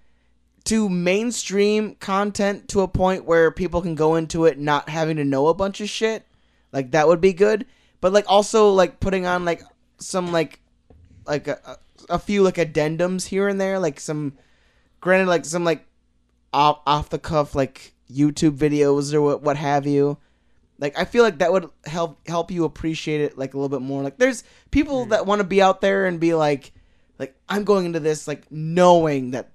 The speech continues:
Speaker 1: this is a thing and this is a thing." But then you always also have the people out there that's like, "I don't know anything going into it," but they still appreciate it. Like, to try and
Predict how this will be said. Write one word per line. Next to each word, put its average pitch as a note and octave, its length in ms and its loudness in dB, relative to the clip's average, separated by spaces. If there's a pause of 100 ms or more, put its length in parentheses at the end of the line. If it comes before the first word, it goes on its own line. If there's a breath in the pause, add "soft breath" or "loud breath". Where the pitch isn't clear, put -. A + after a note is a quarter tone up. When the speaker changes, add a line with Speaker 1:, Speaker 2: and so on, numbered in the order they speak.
Speaker 1:
this D#3 220 -2
is C3+ 140 -8
a C3 60 -2
thing A#2+ 340 -8
and B2 200 -8
this D3+ 200 -2
is C3 120 -10
a C3 80 -4
thing." A2+ 400 -12 (760)
But F#3 180 -2
then G#3 220 0
you F#3+ 120 0
always G3 320 0
also E3+ 240 -2
have E3+ 80 -6
the E3 80 0
people C#3+ 380 -4
out C#3+ 140 0
there C#3+ 160 0
that's C3+ 240 -4
like, C3 340 -4
"I D3 160 0
don't D3 240 -2
know D3 180 -2
anything D#3+ 440 -4
going C#3 240 0
into C#3+ 360 -4
it," A#2+ 300 -6
but C#3+ 140 -8
they D3+ 100 -6
still C#3+ 220 -6
appreciate C3 680 -6
it. B2 220 -10 (600)
Like, D#3 240 -4 (840)
to A3+ 140 -2
try A#3+ 380 -2
and A3+ 300 -4